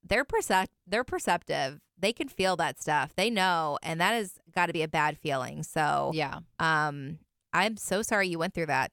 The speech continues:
Speaker 1: And yeah, the years of unlearning and everything, just absolutely messed up. Uh, let's see. I don't know if I had,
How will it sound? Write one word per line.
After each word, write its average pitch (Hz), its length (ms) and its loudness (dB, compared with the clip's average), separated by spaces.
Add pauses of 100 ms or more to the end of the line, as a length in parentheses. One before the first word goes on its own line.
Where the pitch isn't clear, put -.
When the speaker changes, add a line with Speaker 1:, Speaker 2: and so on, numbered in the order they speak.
Speaker 1:
And 160 120 -4
yeah, 180 160 2
the 156 100 -6
years 156 320 -2
of 165 120 -6
unlearning 156 540 -2
and 190 80 -2
everything, 214 460 -6
just - 420 -10 (340)
absolutely 160 520 -4
messed 139 300 -8
up. 85 180 -4 (560)
Uh, 170 720 2
let's 160 200 -6 (100)
see. - 260 -14
I 196 60 -10
don't 254 180 -6
know 247 80 -4
if 226 120 -10
I 202 40 -4
had, 170 440 -2